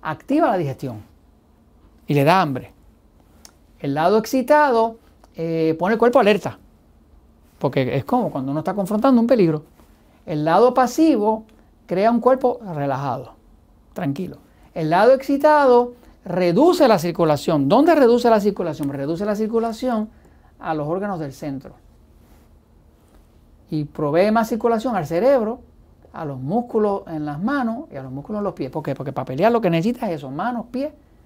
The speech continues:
y el cerebro alerta. Eh,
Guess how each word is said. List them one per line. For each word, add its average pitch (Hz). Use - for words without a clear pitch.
y -
el 147
cerebro 165
alerta. 131
Eh, 160